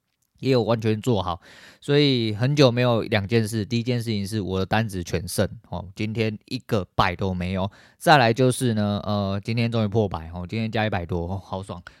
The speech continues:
好久没有加一百多了，好想哭哦，真的很想哭。不过就是这样啦，哦，这个东西我还有自己要去调整的地方，但这东西我终于，哦，找到一个自己适合的东西。哎，大家那个七，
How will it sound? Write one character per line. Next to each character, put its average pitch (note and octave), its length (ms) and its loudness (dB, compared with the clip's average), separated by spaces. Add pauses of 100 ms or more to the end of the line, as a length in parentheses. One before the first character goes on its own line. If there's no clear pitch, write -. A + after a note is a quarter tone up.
好 C3 140 0
久 C3 140 4
没 B2+ 100 2
有 B2+ 140 4
加 A#2 180 4
一 A#2+ 60 4
百 G#2 160 2
多 G2+ 220 0
了， F#2 60 -4
好 A2+ 160 4
想 A2 160 2
哭 G#2 200 -2
哦， F#2 140 -4 (180)
真 B2+ 120 0
的 A#2+ 60 0
很 A#2 80 0
想 A2 140 -2
哭。 F#2+ 200 -6 (400)
不 C3+ 120 -2
过 E3 120 4
就 E3+ 160 4
是 E3 60 2
这 D#3+ 60 4
样 D#3+ 180 8
啦， A#2 80 2
哦， A2+ 180 0
这 D#3 140 -2
个 B2+ 300 2
东 C#3 240 0
西 C3+ 240 0
我 A2+ 120 0
还 G#2 160 2
有 G2+ 200 0
自 A2 120 -8
己 A2+ 100 -4
要 A2 180 0
去 A2 200 -4
调 F#2+ 240 -4
整 F2+ 160 -6
的 F2 80 -10
地 F2+ 200 -6
方， F2 260 -8
但 F2+ 400 -2
这 A#2+ 160 -2
东 G#2+ 160 -4
西 G2 300 -8 (160)
我 G2 100 -6
终 B2+ 260 2
于， F#2 240 -6
哦， G2 80 -6
找 G2 160 -2
到 A#2+ 200 4
一 A#2 80 -2
个 G#2+ 160 -2
自 C#3 180 -2
己 G2 220 -8
适 - 260 -4
合 G2 80 0
的 F#2+ 80 0
东 F#2+ 160 -4
西。 F#2 240 -10 (400)
哎， A#2+ 160 0
大 D3+ 180 8
家 D3+ 260 8
那 D3+ 100 0
个 A#2+ 500 4
七， C#3 340 -2